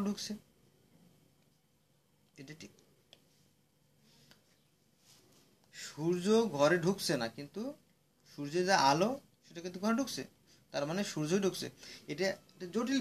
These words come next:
বিষয়, একটু ভাবে দেখেন যে, আহ, যদি আপনি যুক্তিবিদ্যার, যদি আপনি যুক্তিবিদ্যার লাইন ধরেন, যুক্তিবিদ্যার মাধ্যমে যদি কথাটা বলেন যে, আহ, সূর্যের আলো ঢুকছে, তার মানে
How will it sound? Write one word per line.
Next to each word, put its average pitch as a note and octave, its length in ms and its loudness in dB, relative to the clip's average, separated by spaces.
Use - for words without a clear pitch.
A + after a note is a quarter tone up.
বিষয়, A#2 240 -6
একটু - 140 -18
ভাবে D3+ 240 -2
দেখেন C#3 200 -6
যে, C#3 120 -6
আহ, - 680 -10
যদি D#3 220 -6
আপনি E3 120 -6
যুক্তিবিদ্যার, F#3 800 0
যদি C3+ 200 -8
আপনি D#3 140 -12
যুক্তিবিদ্যার C3+ 720 -8
লাইন C3 180 -2
ধরেন, D3+ 200 -4
যুক্তিবিদ্যার C#3 680 -6
মাধ্যমে C3 340 -6
যদি C#3+ 140 -6
কথাটা C3+ 300 -6
বলেন D#3+ 180 -4
যে, D3 120 -6
আহ, - 760 -10
সূর্যের F3 640 -4
আলো E3 240 2
ঢুকছে, C#3+ 300 -8
তার F#3+ 140 -14
মানে A3+ 120 -8